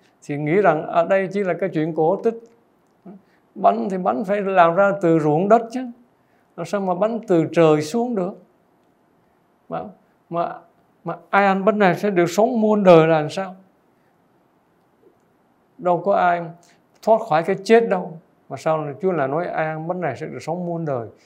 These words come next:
Cho nên mới nghe cái đoạn đầu này, chúng ta có cảm tưởng như là một chuyện cổ tích. À, nhưng mà cái câu sau, xác thực,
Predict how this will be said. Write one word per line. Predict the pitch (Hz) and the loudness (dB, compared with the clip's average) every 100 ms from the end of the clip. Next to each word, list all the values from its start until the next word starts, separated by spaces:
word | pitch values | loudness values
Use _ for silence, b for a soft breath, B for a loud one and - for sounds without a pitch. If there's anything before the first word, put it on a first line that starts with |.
| b _ | b _
Cho | 160 | -4
nên | 170 170 | -2 2
mới | 196 240 240 | 6 8 6
nghe | 202 185 | 4 2
cái | 196 | 2
đoạn | 143 135 | 0 2
đầu | 143 123 | 2 2
này, | 120 117 98 143 | 0 -4 -6 -12
chúng | 156 | -4
ta | 160 156 156 B B _ _ | -2 -2 -6 B B _ _
có | 180 | -4
cảm | - 156 170 | 0 0 0
tưởng | 143 170 | -2 0
như | 165 | -2
là | 143 123 | -4 -4
một | 107 107 | -8 -10
chuyện | 120 113 113 | -8 -8 -6
cổ | 113 117 | -4 -4
tích. | 139 160 - _ _ _ _ _ | -4 -8 -10 _ _ _ _ _
À, | - - _ _ _ b b 151 | -20 -20 _ _ _ b b 0
nhưng | 156 | 2
mà | 113 | 2
cái | 139 | 2
câu | 143 139 | 4 4
sau, | 135 139 127 117 - _ _ _ _ - - _ _ _ | 2 0 -2 -6 -16 _ _ _ _ -20 -20 _ _ _
xác | 151 - 240 240 | -6 4 6 6
thực, | 160 - | -2 -6